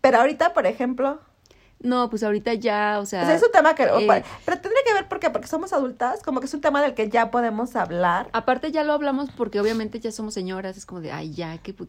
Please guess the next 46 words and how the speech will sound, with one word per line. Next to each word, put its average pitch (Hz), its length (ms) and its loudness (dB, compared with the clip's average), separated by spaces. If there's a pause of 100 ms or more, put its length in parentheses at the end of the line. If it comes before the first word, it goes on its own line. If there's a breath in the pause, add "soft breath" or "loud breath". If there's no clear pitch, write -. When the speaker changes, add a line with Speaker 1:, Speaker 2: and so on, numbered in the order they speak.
(260)
Speaker 2:
qué 233 120 -4
quieres 269 220 -4
esconder, 170 480 -6
no?". 208 160 -10 (160)
Speaker 1:
Ajá. 190 680 -6
Speaker 2:
O 180 80 -14
sea, 165 280 -8 (260)
no, 190 380 -6
ya 202 160 -4
no 208 80 -4
se 214 100 -8
puede 208 120 -4
esconder 175 360 -6
nada. 180 380 -10 (720 soft breath)
O 214 100 0
sea, 240 120 4
ya 269 240 6
cuando 339 320 2
vives 240 340 0
en 311 140 0
pareja 180 340 -2
es 233 120 -12
como, 220 200 -6
ya, 208 360 -8
güey. 190 260 -8
Speaker 1:
Sí. 185 480 -6
Speaker 2:
Mm, 196 240 -8
ya 202 140 -6
no 226 60 -8
puedes 226 260 -6
esconder 190 500 -8
que, 180 360 -8 (420 soft breath)
que 196 120 -4
ya 202 60 4
Speaker 1:
Pero 262 120 6
Speaker 2:
no 269 40 6
tienes 220 220 2
Speaker 1:
sí 285 40 0
lo 320 100 6
Speaker 2:
himen. 196 120 4
Speaker 1:
platicas 220 580 2
Speaker 2:
<laughs> 220 40 -6
Speaker 1:
más, 185 400 0 (220)
¿no? 151 180 -6
Speaker 2:
Ah, 226 100 0
sí. 196 380 -6